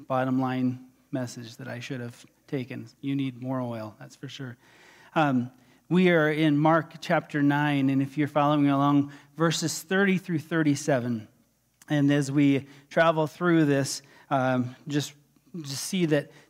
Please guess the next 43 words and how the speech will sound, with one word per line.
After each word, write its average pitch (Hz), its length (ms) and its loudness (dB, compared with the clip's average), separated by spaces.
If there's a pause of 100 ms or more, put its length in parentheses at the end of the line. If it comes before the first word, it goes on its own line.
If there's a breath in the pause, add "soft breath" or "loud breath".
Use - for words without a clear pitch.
this 160 240 0
is 139 240 -2
really 156 480 2
a, 139 100 0 (320 loud breath)
uh, 135 220 -4 (100)
a 156 140 -6
shift - 420 -4
in 151 200 2
Jesus' 156 600 -2
ministry 143 840 0
right 147 180 -2
as 147 140 -2
we 147 100 -2
get 143 160 0
into 151 300 0
this. 135 280 -6 (300 soft breath)
Um, 123 400 -4
he 180 260 -2
is 147 160 0
now 165 360 2
going 160 420 2
to 151 360 2
Jerusalem, 143 800 0 (400 soft breath)
and, 131 400 -2
uh, 131 180 -2
he's 165 260 -4
going 185 220 0
to 165 80 0
Jerusalem 156 600 2
f-, - 60 -12
with 143 180 -4
a 139 60 -6
purpose. 135 560 -6 (420 soft breath)
And 135 500 -4
a - 40 -2
lot 175 100 4
of 160 60 -2
times 175 200 2
I'll 151 80 4
ask 165 360 0
people, 143 440 0 (760 loud breath)
I'll 160 80 -2
be 156 180 4